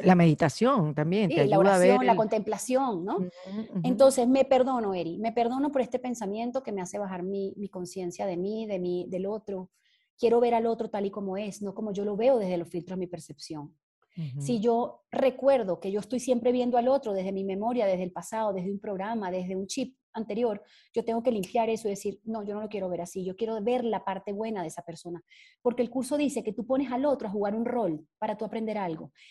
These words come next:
Speaker 2: Entonces la gente dice, "No, es que yo no quiero dejar a ver a mi exmarido así, si él es mentiroso". Tú lo estás
Speaker 1: Ujú.
Speaker 2: viendo mentiroso, te estás enfocando en la mentira, empieza a verlo impecable, santo, honesto, compasivo, y empieza a ver el milagro.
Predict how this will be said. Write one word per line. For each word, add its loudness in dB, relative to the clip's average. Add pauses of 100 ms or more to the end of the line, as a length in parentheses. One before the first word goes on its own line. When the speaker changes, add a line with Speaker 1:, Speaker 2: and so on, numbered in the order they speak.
(140)
Speaker 2:
Entonces 0
la 0
gente 0
dice, 2
"No, 2
es 0
que -6
yo -2
no 0
quiero 2
dejar 2
a 4
ver 6
a 2
mi 0
exmarido -2
así, -4
si -4
él 0
es 2
mentiroso". -4 (920)
Tú -2
lo 0
estás -6
Speaker 1:
Ujú. -8
Speaker 2:
viendo 2
mentiroso, -2
te -10
estás -6
enfocando -2
en 2
la 2
mentira, 0
empieza 0
a 2
verlo 4
impecable, 2
santo, 0
honesto, 0 (300)
compasivo, 2 (200)
y 6
empieza 4
a 4
ver 6
el 2
milagro. 0